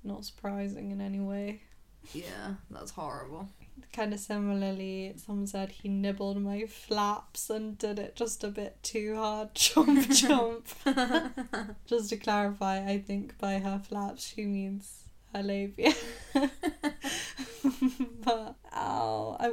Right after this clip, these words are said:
Speaker 1: the labia minora or the labia majora?
Speaker 2: I guess all of them just
Speaker 1: Like a big sandwich.
Speaker 2: I've never had a, a, like, a little bit of a bite on my vag. Only a bit of a suck.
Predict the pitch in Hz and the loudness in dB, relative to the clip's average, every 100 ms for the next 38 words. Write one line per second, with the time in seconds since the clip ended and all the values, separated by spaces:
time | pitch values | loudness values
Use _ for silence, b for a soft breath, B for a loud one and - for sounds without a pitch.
0 | - 220 214 226 220 220 220 226 214 208 | -2 -8 -4 -2 2 2 2 0 0 -2
1 | 202 202 202 208 220 240 269 285 226 226 | -2 -2 -4 -6 -4 -2 -4 -6 -8 -8
2 | 214 214 226 240 240 233 233 - - - | -8 -6 -6 -8 -10 -10 -10 -10 -12 -12
3 | - - - 196 185 196 190 175 175 208 | -12 -12 -8 -6 -6 -6 -10 -10 -6 -6
4 | 202 190 190 190 185 - - - - - | -6 -10 -12 -10 -10 -10 -10 -6 -2 -4
5 | - - - - - B B - - - | -6 -20 -20 -20 -20 B B -20 -10 -6
6 | - - - - 233 226 220 - - - | -6 -8 -14 -6 -4 -2 -4 -6 -8 0
7 | 208 214 214 208 - - 202 202 254 359 | 0 0 -6 -10 -12 -6 -4 -4 -4 -6
8 | - 269 226 202 175 - 156 165 - - | -4 -2 0 0 -2 -4 -8 -10 -14 -14
9 | - 165 143 - 175 170 165 156 - 160 | -6 -6 -6 -10 -10 -8 -8 -8 -10 -8
10 | 156 147 - 156 240 214 - 151 147 143 | -10 -10 -8 -4 -4 -6 -8 -12 -12 -12
11 | 147 82 85 180 185 - - - 196 196 | -12 -12 -12 -14 -16 -16 -20 -14 -8 -4
12 | 202 202 190 175 170 165 - - 185 - | -4 -6 -8 -10 -12 -10 -8 -6 -8 -10
13 | - - | -14 -20